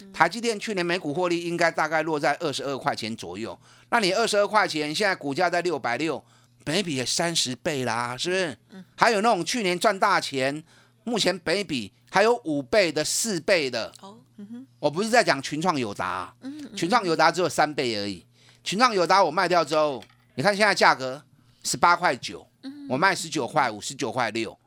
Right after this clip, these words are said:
Speaker 2: 友达群创我也不会都回来，或许卖给
Speaker 1: 嗯。
Speaker 2: 三十趴都已经落袋为安了嘛，对不对？等它整理完，再修正结束，那 Q 啷个来 Q？
Speaker 1: 嗯哼。
Speaker 2: 哦，所以群创归口给你当 Q，我在演讲会场上面也会告诉你。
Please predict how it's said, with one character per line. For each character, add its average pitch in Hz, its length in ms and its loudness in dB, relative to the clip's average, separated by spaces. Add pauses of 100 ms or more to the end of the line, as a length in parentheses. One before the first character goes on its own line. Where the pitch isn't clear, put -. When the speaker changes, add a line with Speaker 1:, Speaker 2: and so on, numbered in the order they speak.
(220)
Speaker 2:
友 180 140 4
达 208 140 10
群 214 180 2
创 220 240 6
我 247 120 8
也 180 40 6
不 196 160 0
会 208 60 6
都 202 140 4
回 208 180 -6
来， 92 320 -4 (380)
或 240 100 2
许 165 100 2
卖 156 280 4
给 - 260 -12 (540)
Speaker 1:
嗯。 214 160 -12
Speaker 2:
三 262 240 6
十 202 120 -2
趴 220 160 4
都 220 120 2
已 - 20 2
经 196 100 -2
落 208 140 2
袋 185 180 6
为 147 120 2
安 156 120 4
了 147 80 -4
嘛， 127 80 -2
对 196 120 4
不 233 40 4
对？ 202 120 -4 (500)
等 175 100 2
它 233 160 6
整 233 300 2
理 190 160 2
完， 151 460 4
再 226 120 4
修 214 220 2
正 196 180 0
结 147 240 0
束， 151 320 -4 (360)
那 208 100 4
Q 160 400 0
啷 170 220 0
个 170 80 0
来 101 180 -2
Q？ 92 320 -10 (120)
Speaker 1:
嗯 202 200 -12
哼。 143 140 0
Speaker 2:
哦， 147 40 2
所 170 140 2
以 - 20 0
群 180 240 -2
创 226 160 4
归 220 160 -4
口 180 140 4
给 165 80 -4
你 175 100 2
当 151 260 2
Q， 110 380 -6 (340)
我 135 100 0
在 208 120 8
演 170 160 0
讲 143 140 2
会 156 140 0
场 117 180 -4
上 135 140 0
面 123 260 -2
也 101 80 -8
会 120 140 -2
告 110 180 -4
诉 101 180 -10
你。 82 160 -18